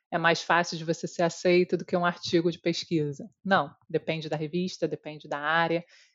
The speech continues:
e de N fatores. Eu sei que talvez as pessoas sempre fiquem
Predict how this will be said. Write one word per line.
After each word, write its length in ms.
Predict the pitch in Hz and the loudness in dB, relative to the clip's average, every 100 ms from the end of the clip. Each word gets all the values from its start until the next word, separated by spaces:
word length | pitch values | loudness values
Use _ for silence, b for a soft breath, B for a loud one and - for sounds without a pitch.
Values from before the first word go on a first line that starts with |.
| _ 175 | _ -2
e 100 | 160 | -2
de 380 | - 180 170 | -2 0 4
N 160 | 170 175 | 4 4
fatores. 580 | 170 170 - 151 147 143 | 2 0 2 -2 -2 -6
Eu 80 | 151 | -8
sei 240 | - 156 | -6 -6
que 100 | - | -6
talvez 440 | - 156 156 156 | -2 0 2 2
as 100 | 160 | 0
pessoas 380 | - 160 170 160 | -2 -2 2 0
sempre 300 | 175 170 185 | 0 0 0
fiquem 540 | 175 175 - 170 160 | 2 0 2 -2 -2